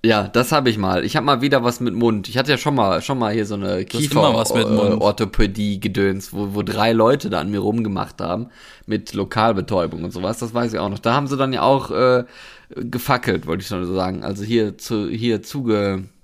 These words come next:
Speaker 1: gebrannt. Wie heißt denn das nochmal? El-, äh, äh. Oh, es hat so einen Fachbegriff, ich komm nicht mehr drauf.
Speaker 2: Löten?
Speaker 1: Ja, so ungefähr. Und das hat dann auch nach verbranntem Fleisch gerochen. So richtig so, oh ja, hm.
Speaker 2: Hast du eine
Speaker 1: Riecht,
Speaker 2: Zahnspange
Speaker 1: man
Speaker 2: gehabt,
Speaker 1: riecht's.
Speaker 2: oder was?
Speaker 1: Ja, hatte ich auch.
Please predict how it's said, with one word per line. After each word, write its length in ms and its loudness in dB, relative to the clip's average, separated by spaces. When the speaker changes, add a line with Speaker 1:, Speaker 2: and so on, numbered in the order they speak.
Speaker 1:
gebrannt. 800 -4
Wie 80 -2
heißt 220 -2
denn 60 0
das 80 -2
nochmal? 500 -4
El-, 320 -2
äh, 640 -2
äh. 60 -6
Oh, 100 -2
es 80 -4
hat 120 -2
so 60 -4
einen 100 -4
Fachbegriff, 500 -4
ich 80 -16
komm 140 -2
nicht 100 -2
mehr 100 -4
drauf. 240 -2
Speaker 2:
Löten? 640 2
Speaker 1:
Ja, 240 -4
so 120 -4
ungefähr. 480 -2
Und 120 -6
das 160 2
hat 100 4
dann 140 4
auch 260 2
nach 180 2
verbranntem 540 -2
Fleisch 320 0
gerochen. 420 -4
So 60 -6
richtig 260 -8
so, 160 -8
oh 140 -2
ja, 240 -2
hm. 260 -8
Speaker 2:
Hast 180 -10
du 60 0
eine 80 0
Speaker 1:
Riecht, 100 0
Speaker 2:
Zahnspange 440 0
Speaker 1:
man 60 2
Speaker 2:
gehabt, 200 0
Speaker 1:
riecht's. 120 -2
Speaker 2:
oder 80 -2
was? 100 -6
Speaker 1:
Ja, 160 0
hatte 160 -2
ich 140 -6
auch. 320 0